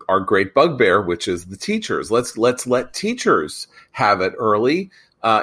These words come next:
in order to facilitate the reopening of schools in places where schools are closed. And now, of course, we have all this anecdotal, uh, uh, information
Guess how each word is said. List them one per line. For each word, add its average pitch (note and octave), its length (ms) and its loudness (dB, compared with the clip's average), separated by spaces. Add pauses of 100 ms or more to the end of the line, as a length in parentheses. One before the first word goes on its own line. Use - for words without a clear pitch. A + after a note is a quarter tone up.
in B2+ 100 -2
order B2+ 340 2
to B2 220 -10
facilitate A#2+ 720 -2
the C3+ 80 -2
reopening A2 720 0
of G2+ 140 -6
schools E3 500 2
in G2 140 -6
places G2 400 -4
where G#2 160 -2
schools G2 420 -6
are G#2+ 100 -2
closed. - 640 2
And G2 180 -8
now, F2+ 160 0
of F#2 120 -8
course, F2+ 280 -4
we F2+ 120 -8
have F2 140 -4
all F2 120 -2
this F2 240 -10
anecdotal, F2 760 -4
uh, G2+ 40 -6
uh, G2+ 120 0 (340)
information A2+ 840 0